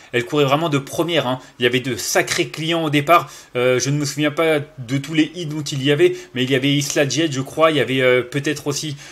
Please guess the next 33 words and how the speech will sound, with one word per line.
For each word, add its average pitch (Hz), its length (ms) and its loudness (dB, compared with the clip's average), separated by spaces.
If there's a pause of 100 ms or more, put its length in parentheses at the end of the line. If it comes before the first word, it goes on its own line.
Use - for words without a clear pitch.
(120)
un 127 120 0
cheval 147 200 0
entraîné, 143 380 0
euh, 127 320 4
par 127 160 0
Monsieur 147 280 -2
Jariel. 147 460 2 (440)
En 139 100 0
tout 143 160 -6
cas, 165 280 2 (160)
euh, 120 260 4
tout 139 140 -8
ça 160 140 0
pour 151 200 -2
dire 156 240 -2
que 135 100 -4
c'est 143 160 -2
une 135 140 0
jument, 147 320 -2 (200)
euh, 120 160 4
qui 131 240 -4
redescend 143 440 -2
un - 20 -2
peu 147 140 -4
de 143 80 -10
catégorie. 151 560 2 (160)
C'était - 180 -8
une 127 80 -4
course - 320 -4 (140)
A 156 100 2
la 151 140 4
dernière 147 340 2
fois. 156 300 2